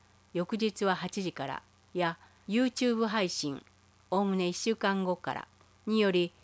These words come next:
ご覧いただくことができます。常任委員会については、この三月議会からYouTube配信によりご覧いただけるよう準備を進めております。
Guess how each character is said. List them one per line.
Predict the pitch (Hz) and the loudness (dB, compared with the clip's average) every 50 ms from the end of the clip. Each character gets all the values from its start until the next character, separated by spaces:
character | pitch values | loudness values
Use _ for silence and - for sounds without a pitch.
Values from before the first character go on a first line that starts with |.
| - _ _ _ | -20 _ _ _
ご | - 202 214 | 0 2 4
覧 | 233 233 233 | 4 4 2
い | 226 | 0
た | 214 220 | -2 -2
だ | 202 214 208 | -2 -4 -4
く | - - | -4 -6
こ | - 208 | -6 -4
と | 196 214 196 | -4 -2 -2
が | 170 143 | -2 -2
で | 139 139 | -4 -6
き | - - | -8 -8
ま | 147 139 139 | -8 -8 -8
す。 | - - - - - - _ - - - _ _ _ _ _ _ _ _ _ _ - - | -8 -10 -12 -12 -14 -18 _ -20 -20 -20 _ _ _ _ _ _ _ _ _ _ -6 2
常 | 208 240 254 | 4 6 6
任 | 262 262 262 254 254 254 | 6 6 4 4 2 2
委 | |
員 | 254 240 | 0 0
会 | - 202 180 165 | 2 2 2 2
に | 160 156 | 0 -2
つ | 156 - - | -4 -4 -4
い | 175 165 | -4 -4
て | - 147 | -4 -4
は、 | 139 143 143 139 - - - _ _ _ - | -2 -2 -4 -4 -6 -10 -20 _ _ _ -6
こ | - 208 | -2 0
の | 220 226 220 | 2 2 0
三 | 220 - 247 247 240 | 0 0 0 2 2
月 | 240 247 240 - 233 | 0 -2 -2 -4 -4
議 | 208 226 214 | -4 -4 -2
会 | - 185 170 160 | 0 0 0 0
か | - 170 156 | -2 -4 -4
ら | 151 151 147 - - _ _ - | -2 -4 -4 -6 -8 _ _ -6
YouTube | 208 226 247 247 233 - 269 254 247 233 | -2 0 0 0 0 0 2 2 2 0
配 | 220 190 226 214 202 | 0 0 0 0 0
信 | - - 160 156 156 | -2 -4 -4 -4 -2
に | 156 156 | -2 -2
よ | 151 151 151 | -2 -2 0
り | 160 170 180 180 | -2 -2 -2 0
ご | 180 185 | 0 0
覧 | 202 202 196 | 0 0 -2
い | 190 | -2
た | 185 190 | -4 -4
だ | 180 185 180 | -4 -4 -4
け | - 190 180 | -4 -4 -4
る | 170 175 | -2 -2
よ | 160 151 147 143 - | -2 -2 -2 -2 -4
う | 151 | -4
準 | 170 208 226 214 190 | -2 -2 0 0 -2
備 | 165 160 160 | -2 0 0
を | 165 160 | 0 0
進 | - - 180 170 - 180 | -2 -6 -6 -4 -4 -4
め | 165 160 | -4 -4
て | - 165 | -4 -4
お | 147 151 | -4 -4
り | 151 151 | -6 -8
ま | 143 143 139 | -8 -10 -10
す。 | - - - - | -10 -12 -14 -16